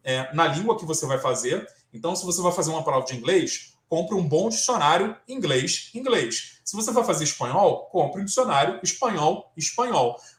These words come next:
Porque é geralmente esse tipo de dicionário que é permitido, e não o inglês-português, espanhol-português. Tem que ser um dicionário,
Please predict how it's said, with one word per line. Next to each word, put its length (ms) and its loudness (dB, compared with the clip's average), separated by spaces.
Porque 240 -2
é 100 6
geralmente 560 2
esse 200 -4
tipo 360 -4
de 140 -6
dicionário 720 0
que 220 4
é 120 6
permitido, 840 -2
e 80 -2
não 280 2
o 260 2
inglês-português, 1160 -4
espanhol-português. 1120 -2
Tem 80 -16
que 60 -4
ser 120 -2
um 60 -4
dicionário, 480 0